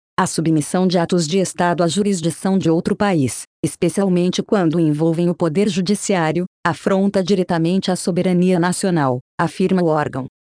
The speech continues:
A Procuradoria destaca ainda que permitir o controle de decisões do S T F pela justiça norte-americana colocaria em risco a independência do judiciário brasileiro e violaria tratados internacionais dos quais o Brasil é signatário.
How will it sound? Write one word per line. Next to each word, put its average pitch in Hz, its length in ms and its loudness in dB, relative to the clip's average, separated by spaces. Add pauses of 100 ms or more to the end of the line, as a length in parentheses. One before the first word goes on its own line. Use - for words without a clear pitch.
(120)
A 196 80 2
Procuradoria 175 720 0
destaca 170 500 -2
ainda 165 320 0
que 185 120 -2
permitir 170 480 0
o 190 40 -2
controle 185 460 0
de 170 100 -2
decisões 180 600 0
do 160 80 0
S - 240 -2
T 165 100 -4
F 160 320 0
pela 190 220 0
justiça 214 640 -2
norte-americana 185 880 0
colocaria 190 580 0
em 190 80 0
risco 165 380 -2
a 175 60 2
independência 160 720 0
do 160 100 0
judiciário 180 760 0
brasileiro 165 540 0
e - 20 0
violaria 170 540 0
tratados 160 640 0
internacionais 180 840 0
dos 202 200 -4
quais 165 340 0
o 185 80 0
Brasil 156 420 0
é 165 60 2
signatário. 139 800 -2